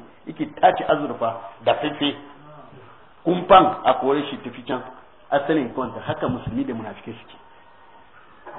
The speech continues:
Allah ya samu dace. Na ga anan zamu saya ku. Gobe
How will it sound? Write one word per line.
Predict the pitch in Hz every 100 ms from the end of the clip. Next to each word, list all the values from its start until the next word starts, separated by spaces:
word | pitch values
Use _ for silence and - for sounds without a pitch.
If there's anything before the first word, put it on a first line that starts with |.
| - 151 - - - - - 110 - 151 - - - - - - - - - - - 120
Allah | 117
ya | 107 -
samu | 113 104
dace. | 101 101 - - - 113 - - - - - - -
Na | 127
ga | 120 113
anan | 127 120
zamu | 120 117
saya | 123 117
ku. | - 160 170 - - - - - - - - - - - 113
Gobe | 117 117 139 139